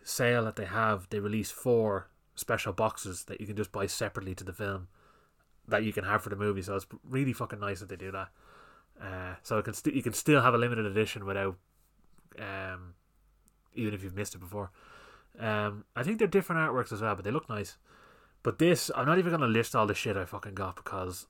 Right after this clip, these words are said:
I've, fr-, I've already forgotten loads of it. There was a few, 'cause I knew the sale was coming up, I wanted to have a look through the list. Like, there was some newer movies on there I wanted to get that weren't gonna be half price or anything like that, but I, I wanted them. And, of course, I did the pre-sale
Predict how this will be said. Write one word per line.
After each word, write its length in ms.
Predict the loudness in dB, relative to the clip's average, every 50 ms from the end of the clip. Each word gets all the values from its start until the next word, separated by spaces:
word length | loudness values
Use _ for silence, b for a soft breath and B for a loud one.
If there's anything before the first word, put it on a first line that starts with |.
| _ _ _ 0
I've, 120 | 0 0
fr-, 220 | 0 0 0 2 4
I've 80 | 6
already 160 | 6 6 6
forgotten 500 | 4 2 0 2 4 6 6 6 6 4
loads 200 | 0 0 0 0
of 40 | -2
it. 80 | -2 -4
There 100 | -2 -2
was 140 | -2 -2 -4
a 60 | -4
few, 440 | 0 2 4 6 6 6 4 2 -2 B B B B B B B B B B B B
'cause 160 | B -2 0 0
I 60 | 0
knew 140 | 0 0 0
the 80 | 0
sale 280 | -2 0 0 2 2 2
was 120 | 0 -2
coming 220 | -2 -2 0 0 0
up, 120 | 0 -2
I 40 | -2
wanted 220 | -2 -2 -2 0
to 60 | 0
have 120 | 2 2 2
a 40 | 4
look 300 | 4 4 2 2 -2 -4
through 160 | -2 0 0
the 80 | 2
list. 460 | 2 0 0 0 -2 -4 -8 -10 -10 -10
Like, 120 | -8 -6
there 80 | -6 -4
was 80 | -4
some 180 | -4 -4 -2 0
newer 260 | 2 4 4 4 4
movies 320 | 4 4 4 4 2 2
on 100 | 0 0
there 100 | 0 -2
I 40 | -2
wanted 220 | -2 -2 -4 -4 -4
to 40 |
get 140 | -4 -4 -4
that 140 | -4 -4 -4
weren't 260 | -2 -2 -2 -2 -4
gonna 180 | -4 -4 -4 -4
be 280 | -4 -4 -4 -6 -8 -10 -8
half 260 | -8 -6 -6 -8 -8 -6
price 280 | -4 -4 -4 -4 -6
or 40 | -8
anything 140 | -10 -10 -10
like 80 | -8 -8
that, 160 | -8 -8 -8
but 120 | -8 -8 -6
I, 120 | -6 -8 -8 _ _ _ _ _ _ _ _
I 100 | -10 -8
wanted 280 | -6 -6 -6 -6 -8 -10
them. 140 | -12 -14 -16 b b b b b b b b b b b b b b b b b
And, 560 | 2 6 8 8 8 8 6 4 2 -2 -6 -12 _ _ _ _ _ _ _ -10
of 120 | -10 -8
course, 420 | -4 2 6 8 8 8 8 6 2 -2
I 100 | -2 -2
did 460 | -2 0 0 0 0 0 0 -2 -4 -4
the 640 | -2 0 0 0 0 0 -2 -2 -4 -4 -6 -8 _ _ _ _ _ _ _ _ _ _ _ -8
pre-sale 840 | 0 4 6 6 6 4 4 2 2 2 4 4 4 2 2 -2 -6